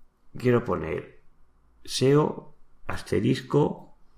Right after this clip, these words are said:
profesional. Pues aquí en medio me sustituirá por una palabra, ¿de acuerdo? Que es la palabra comodín. Ahora,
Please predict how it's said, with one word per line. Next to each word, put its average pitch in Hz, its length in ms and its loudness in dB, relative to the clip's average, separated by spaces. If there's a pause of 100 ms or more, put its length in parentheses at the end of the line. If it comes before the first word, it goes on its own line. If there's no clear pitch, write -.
profesional. 87 800 -4
Pues - 160 -8
aquí 90 200 0
en 127 80 6
medio 139 260 4
me 107 160 2
sustituirá 95 580 -2
por 101 120 2
una 92 180 2
palabra, - 640 -6
¿de 80 100 -16
acuerdo? 85 340 -8
Que 95 80 -8
es - 100 -10
la 80 120 -10
palabra 78 320 -6
comodín. 69 380 -6 (460)
Ahora, 110 200 -8